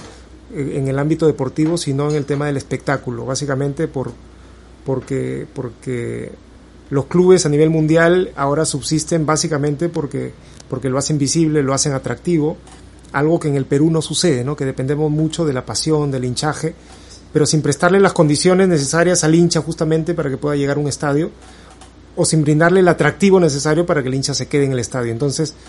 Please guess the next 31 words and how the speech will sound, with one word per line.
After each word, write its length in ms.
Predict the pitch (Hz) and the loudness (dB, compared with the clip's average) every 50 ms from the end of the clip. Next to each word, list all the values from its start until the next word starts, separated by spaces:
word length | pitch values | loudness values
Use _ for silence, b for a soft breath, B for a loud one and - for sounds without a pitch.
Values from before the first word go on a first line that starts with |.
| B B B B B B - - | B B B B B B -20 -10
eh, 400 | - 156 139 135 127 123 120 - - - | -2 0 0 2 2 0 -2 -4 -2 0
o 140 | 185 170 | 0 2
para 200 | 175 160 151 151 | 4 4 2 2
que 140 | - - 160 | 2 4 2
lo 220 | 151 147 151 160 160 | 4 6 6 8 8
vea 120 | 170 170 | 8 8
por 140 | 165 160 156 | 8 6 4
televisión 600 | 156 147 151 151 151 147 - 196 196 196 190 175 | 4 4 4 4 4 4 4 6 6 6 6 4
un 100 | 170 165 | 4 4
domingo 280 | 160 156 160 160 160 | 4 4 4 4 4
por 140 | 139 147 147 | 4 4 2
la 100 | 156 151 | 2 2
tarde, 320 | - 185 196 202 190 175 160 | 4 4 4 4 4 2 2
¿no? 240 | 165 185 202 196 | 2 0 0 0
Y, 60 | 175 151 | -2 -2
y, 640 | 147 - 151 147 - - 151 143 143 143 143 151 156 B B B B B | -2 -2 -2 -4 -2 -2 -2 -2 -2 -4 -6 -8 -10 B B B B B
y, 60 | - 156 | 0 2
y 20 | |
no 120 | 151 165 | 4 4
prefiera 400 | 165 170 165 - 175 175 170 165 | 4 4 2 4 4 4 6 6
irse 240 | 165 165 165 165 - | 6 6 4 2 0
a 60 | 160 | 0
pasear 300 | - 143 - 156 156 156 | -2 -2 -2 -2 0 0
al, 320 | 156 147 143 143 - - - B B B B B B B - | 0 0 -2 -4 -6 -10 -12 B B B B B B B -12
al, 340 | 139 127 131 131 131 131 131 | -8 -8 -8 -8 -8 -8 -8
al 80 | 127 | -6
centro 240 | - 156 156 147 160 | -2 -2 0 0 0
comercial 640 | 156 151 143 143 - - 180 190 185 190 185 180 165 | 0 0 0 0 0 2 2 4 6 6 4 4 4
o 140 | 156 151 151 | 4 4 4
irse 340 | 160 156 147 - 165 156 | 4 2 0 0 0 0
al, 260 | 143 139 135 131 135 | -2 -2 -4 -4 -6